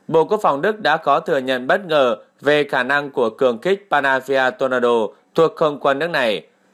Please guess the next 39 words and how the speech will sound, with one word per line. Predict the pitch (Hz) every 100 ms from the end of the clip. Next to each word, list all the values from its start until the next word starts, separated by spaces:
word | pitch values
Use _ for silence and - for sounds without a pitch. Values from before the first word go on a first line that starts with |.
| _ _ -
Thừa | 165
nhận | 156 160 135
của | 120
Đức | 156 202
đã | 156 175
chỉ | 196 147
thẳng | 117 107
rằng | 104 120 104 87 _ _ _
máy | 120 147
bay | 151 139
chiến | 127 123 123
đấu | 110 127
của | - 120
Tornado | - 127 123 123 117
nước | 147
này | 160 123 104 - _ _
có | 165
thể | 185 175 120
không | - 160 151
phù | 147
hợp | 131 117 -
để | 107
tiến | 98 113
hành | 151 123 104
các | 147
sứ | 160 127 139
mệnh | 151 110
của | 110
nato. | 110 110 117 110 95 _ _ _ _ _ _ -
Theo | 160 151
nội | 147 131
dung | 120 147 139
bản | 127 101
báo | 110
cáo, | 113 104 113 160 - _ _ -
cường | 156 143
kích | 208 208
Panavia | 165 147 143 131 139 135 131
Tornado | 143 135 127 131 123